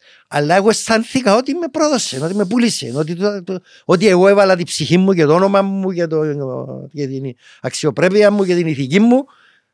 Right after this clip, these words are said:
για έναν άνθρωπο ο οποίος τελικά εκλέγηκε πρόεδρος για να πλουτίσει. Ήταν, ε, εξοργίστηκα.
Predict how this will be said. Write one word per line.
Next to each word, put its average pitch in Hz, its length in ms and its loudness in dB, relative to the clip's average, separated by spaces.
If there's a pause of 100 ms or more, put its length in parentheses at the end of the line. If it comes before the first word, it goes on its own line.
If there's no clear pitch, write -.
για 208 160 2
έναν 214 200 4
άνθρωπο 269 300 0
ο 285 120 4
οποίος 262 260 0
τελικά 220 360 2
εκλέγηκε 254 720 0
πρόεδρος 226 420 0
για 262 140 -4
να 269 80 0
πλουτίσει. 262 500 -2 (840)
Ήταν, 175 360 -2
ε, 123 180 -8
εξοργίστηκα. - 800 -4